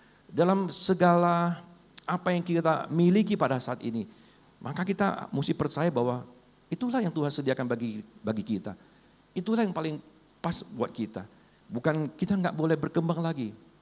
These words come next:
tapi kita mesti bisa bersyukur untuk apa yang Tuhan sudah berikan kepada saat i-, kita saat ini. Jangan kita terus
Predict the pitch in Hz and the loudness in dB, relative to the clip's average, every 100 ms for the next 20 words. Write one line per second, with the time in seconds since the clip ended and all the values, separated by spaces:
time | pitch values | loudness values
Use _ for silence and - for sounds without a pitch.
0 | - - - 190 180 175 170 160 143 147 | -12 -8 -6 -4 -2 -2 -2 -4 -6 -6
1 | 139 - - - - - 147 139 151 139 | -6 -10 -16 -20 -20 -8 -4 -2 -2 -2
2 | 135 - - - - - 143 - 220 - | -4 -12 -20 -20 -18 -6 -2 -2 -4 -2
3 | 135 139 - - - - - - 139 143 | -2 -4 -12 -20 -20 -20 -20 -12 -8 -6
4 | 135 - 151 135 127 123 123 110 110 107 | -4 -2 -4 -4 -4 -6 -6 -6 -6 -8
5 | 98 113 117 107 107 104 104 - 107 - | -6 -4 -4 -4 -4 -6 -8 -6 -6 -6
6 | - - 104 107 98 101 92 95 95 87 | -12 -12 -8 -6 -6 -8 -8 -6 -6 -8
7 | - - - - - - - - - - | -12 -20 -20 -20 -20 -20 -20 -20 -20 -8
8 | 123 139 180 165 190 190 - - - - | -4 -2 -2 -2 -4 -6 -8 -18 -20 -20
9 | - - 180 175 - - | -12 -8 -6 -6 -8 -14